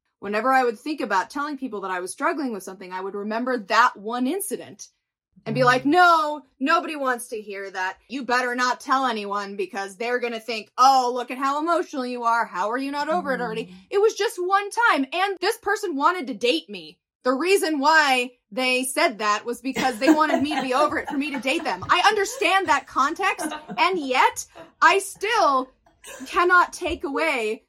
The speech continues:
Speaker 1: the emotional impact of that one statement that person made to me that one time.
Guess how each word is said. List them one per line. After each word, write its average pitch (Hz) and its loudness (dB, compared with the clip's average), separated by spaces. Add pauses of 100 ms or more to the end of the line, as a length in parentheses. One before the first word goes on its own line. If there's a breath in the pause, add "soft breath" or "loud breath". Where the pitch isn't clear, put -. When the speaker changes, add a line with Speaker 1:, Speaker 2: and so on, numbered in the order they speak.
(100)
Speaker 1:
the 262 -4
emotional 262 -2
impact 254 -6
of 208 -8
that 220 0
one 226 -4
statement 254 -8
that 202 -4
person 269 -6
made 214 -8
to 240 -12
me 226 -8 (200)
that 185 0
one 214 -6
time. 214 -4